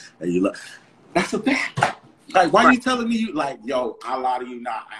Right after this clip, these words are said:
Speaker 1: had somebody tell me they love me within a month. A month.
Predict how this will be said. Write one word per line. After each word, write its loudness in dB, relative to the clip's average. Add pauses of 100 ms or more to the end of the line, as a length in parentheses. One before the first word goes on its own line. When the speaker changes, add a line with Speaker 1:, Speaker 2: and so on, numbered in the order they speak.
Speaker 1:
had -12
somebody -12
tell -14
me -14
they -14
love -8
me -10
within -14
a -8
month. -4 (920)
A 2
month. 2